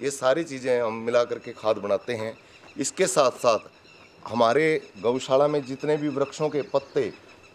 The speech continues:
हमें मिल जाते हैं सफाई करते समय, वो भी हम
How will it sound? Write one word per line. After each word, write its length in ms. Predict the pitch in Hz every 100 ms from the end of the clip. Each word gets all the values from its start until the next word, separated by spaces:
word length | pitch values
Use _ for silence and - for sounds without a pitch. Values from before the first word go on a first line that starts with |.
| - - - - -
हमें 240 | 107 117 131
मिल 200 | 127 120
जाते 320 | 123 123 147
हैं 280 | 123 123 120 - - - - - - -
सफाई 300 | 117 120 127
करते 300 | 127 120 143
समय, 320 | - 120 123
वो 200 | 120 131
भी 180 | 147 127
हम 280 | 120 135